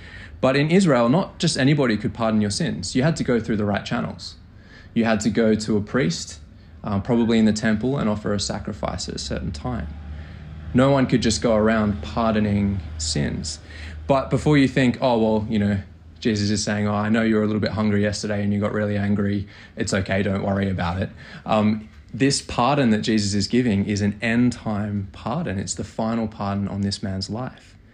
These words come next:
He is declaring this man in right standing with God. So the Son of Man is pardoning him before the end.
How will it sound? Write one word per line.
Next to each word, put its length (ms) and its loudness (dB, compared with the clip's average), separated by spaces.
He 140 2
is 140 2
declaring 600 2
this 240 0
man 220 -2
in 180 -2
right 280 -4
standing 500 -4
with 180 -6
God. 280 -12
So 140 -8
the 100 -4
Son 320 0
of 160 -2
Man 460 0
is 140 -6
pardoning 540 -2
him 300 -4
before 640 -4
the 180 -6
end. 340 -8